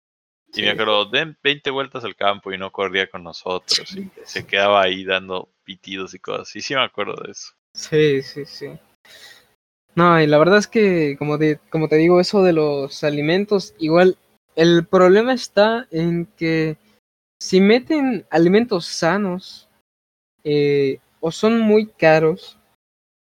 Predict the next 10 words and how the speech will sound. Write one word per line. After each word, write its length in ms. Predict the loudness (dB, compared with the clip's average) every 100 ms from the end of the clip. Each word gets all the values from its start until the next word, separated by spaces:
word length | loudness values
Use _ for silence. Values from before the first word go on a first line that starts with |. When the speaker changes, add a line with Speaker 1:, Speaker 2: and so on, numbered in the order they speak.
| _
Speaker 2:
sobre 360 | -10 -4 -2 0
todo 440 | 2 4 4 4
de, 580 | 0 -4 -4 -6 -8 -10 -14 _ _ _ _ _ _ _ _ _
de, 180 | -4 -4 -6 -14
o 40 |
sea, 180 | 0 4
la 160 | 4 4
preparación 560 | 2 0 0 -2 -2 -10 _
es 160 | -10
tardada, 540 | 0 0 2 -2 -2